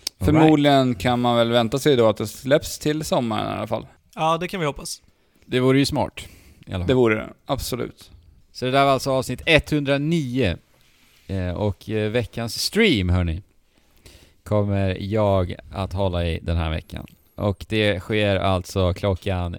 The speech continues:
Speaker 3: nitton och trettio ikväll, om du lyssnar på detta på onsdagen denna vecka. <laughs>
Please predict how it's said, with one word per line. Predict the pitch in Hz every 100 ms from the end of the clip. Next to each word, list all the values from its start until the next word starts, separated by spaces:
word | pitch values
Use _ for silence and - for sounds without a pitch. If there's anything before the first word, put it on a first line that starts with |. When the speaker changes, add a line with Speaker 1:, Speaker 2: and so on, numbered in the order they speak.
| -
Speaker 3:
nitton | 101 110 92 - 95
och | 101
trettio | 104 127 104 - 92 85 - _ _ _ -
ikväll, | 107 98 127 107 87 82 80 - -
om | 104 107
du | 110
lyssnar | 113 - 95 92 90 - -
på | 101
detta | 98 - 90 85
på | 101 104
onsdagen | 98 - 82 80 90 - -
denna | - 95 85
vecka. | 82 - - - -
<laughs> | 120